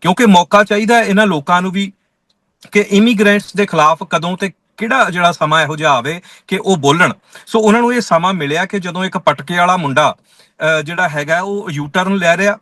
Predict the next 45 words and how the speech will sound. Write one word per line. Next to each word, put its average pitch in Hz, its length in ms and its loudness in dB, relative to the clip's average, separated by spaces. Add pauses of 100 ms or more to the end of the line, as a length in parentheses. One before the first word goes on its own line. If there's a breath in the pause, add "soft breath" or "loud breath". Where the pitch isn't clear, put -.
(280 soft breath)
ਤੇ 185 80 -4
ਉਹਦੇ 185 200 -4
ਵਿੱਚ 190 160 -4
ਗੱਡੀ 143 280 -4
ਵੱਜਦੀ 170 360 -6
ਦਿਖਦੀ 170 400 -4
ਹੈ 175 120 -4 (220 soft breath)
ਤੇ 202 100 0
ਗੋਰਿਆਂ 165 420 2
ਨੇ 214 140 2
ਇਹਦੇ 190 160 0
ਉੱਤੇ 196 220 -2
ਫਿਰ 180 120 -4
ਇਤਰਾਜ਼ 151 480 0
ਕਰਨਾ 147 260 -4
ਸ਼ੁਰੂ 156 220 -8
ਕਰ 143 180 0
ਦਿੱਤਾ, 147 400 -2
ਆਪਣੇ 160 300 0
ਤੌਰ 147 220 -2
ਦੇ 151 100 -8
ਉੱਤੇ 151 160 -10
TikTok 180 420 -2
ਤੇ - 180 -8
ਵੀਡੀਓ, 147 420 -2 (420 loud breath)
Instagram 196 480 2
ਦੇ 170 80 -8
ਉੱਤੇ 156 200 -8
ਵੀਡੀਓ 156 340 -4
ਪਾਉਣ 143 240 -2
ਲੱਗ 127 200 2
ਪਏ। 117 180 -2 (300 soft breath)
ਫਿਰ 202 160 2
ਇਹਨੂੰ 208 320 4
ਨਿਊਜ਼ 196 260 2
ਚੈਨਲ 175 320 -2
ਵੀ 160 160 -8
ਜਿਹੜੇ 165 260 -6
ਹੈਗੇ 143 200 -2
ਆ, 180 40 -2
ਉਹ 196 80 -4
ਕਵਰੇਜ 151 320 -2
ਦੇਣ 127 200 -4
ਲੱਗ 113 220 0
ਪਏ, 104 160 -8